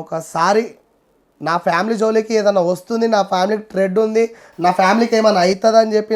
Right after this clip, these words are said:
నాకు కొంచెం గిట్ట ఏదైనా తేడా కనబడితే, నాకు పోతురాయేశం, నీ అమ్మవారిని, ఆ తల్లిదండ్రులను అందరినీ పక్కకు జరిపేస్తే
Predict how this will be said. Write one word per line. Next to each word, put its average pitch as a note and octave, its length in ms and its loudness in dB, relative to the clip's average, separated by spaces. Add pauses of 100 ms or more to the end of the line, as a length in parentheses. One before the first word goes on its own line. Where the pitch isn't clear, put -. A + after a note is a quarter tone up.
నాకు G3 220 -4
కొంచెం F#3+ 420 -2
గిట్ట G#3 140 -4
ఏదైనా G3+ 260 0
తేడా F3+ 360 -4
కనబడితే, E3+ 600 -6 (680)
నాకు D#3 260 -2
పోతురాయేశం, F#3+ 880 0
నీ F#3 100 -2 (100)
అమ్మవారిని, F3+ 720 2
ఆ E3 180 -6 (180)
తల్లిదండ్రులను F#3 560 -2
అందరినీ G3+ 440 -4
పక్కకు F3+ 420 -8
జరిపేస్తే F3+ 500 -8